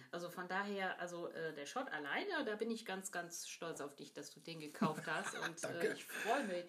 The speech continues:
Speaker 1: freu mich, äh, diesen Shot alleine dann auch so zu trinken. Aber im Glühwein, ähm, finde ich ihn schwierig.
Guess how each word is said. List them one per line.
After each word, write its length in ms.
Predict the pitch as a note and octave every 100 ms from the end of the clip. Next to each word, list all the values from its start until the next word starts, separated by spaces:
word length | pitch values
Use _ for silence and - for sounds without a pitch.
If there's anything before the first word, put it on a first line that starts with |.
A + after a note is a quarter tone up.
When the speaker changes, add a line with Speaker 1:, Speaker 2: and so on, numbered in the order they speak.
| - - -
Speaker 1:
freu 180 | B3 E4
mich, 360 | A3+ A#3 - -
äh, 160 | G3+ G3+
diesen 260 | G3+ G#3
Shot 240 | G#3+ G#3 G3 -
alleine 480 | D#3 D3+ D#3+ C4+ B3+
dann 200 | A3 G3+
auch 140 | - G3
so 180 | G#3 A#3+
zu 180 | -
trinken. 540 | F#3+ - C#4 D4 D#3 - - - - - -
Aber 200 | F3+ F3
im 120 | F3
Glühwein, 640 | G#3 C4 A#3 A#3 A#3 A#3 - E3
ähm, 380 | F#3+ G#3 G3 - - - - - -
finde 160 | A3
ich 80 | G#3+
ihn 140 | F#3 F#3
schwierig. 600 | - E3+ F3 G3+ D3+